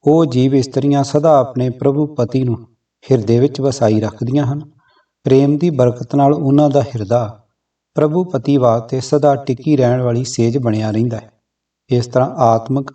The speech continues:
ਆਨੰਦ ਪ੍ਰਾਪਤ ਕਰਕੇ ਪ੍ਰੀਤਮ ਪ੍ਰਭੂ ਨੂੰ ਮਿਲ ਕੇ ਉਹ ਪ੍ਰਭੂ ਪਤੀ ਦੇ ਪ੍ਰੇਮ ਵਿੱਚ ਮਸਤ ਰਹਿੰਦੀਆਂ ਹਨ।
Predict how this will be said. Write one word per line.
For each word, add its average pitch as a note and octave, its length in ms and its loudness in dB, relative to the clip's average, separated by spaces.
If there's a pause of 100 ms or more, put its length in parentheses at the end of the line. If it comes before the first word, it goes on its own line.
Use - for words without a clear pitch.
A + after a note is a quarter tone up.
ਆਨੰਦ A#2+ 280 0
ਪ੍ਰਾਪਤ A2+ 440 -2
ਕਰਕੇ A#2 560 -6 (520)
ਪ੍ਰੀਤਮ C#3 420 2
ਪ੍ਰਭੂ D#3 280 2
ਨੂੰ E3 120 4
ਮਿਲ A#2 200 0
ਕੇ A2+ 340 -4 (680)
ਉਹ C#3+ 240 4
ਪ੍ਰਭੂ D#3+ 280 0
ਪਤੀ C#3 340 -2
ਦੇ C3+ 140 4
ਪ੍ਰੇਮ A#2 320 0
ਵਿੱਚ A2+ 200 -4
ਮਸਤ A#2 320 -4
ਰਹਿੰਦੀਆਂ B2 380 -2
ਹਨ। G2 140 -8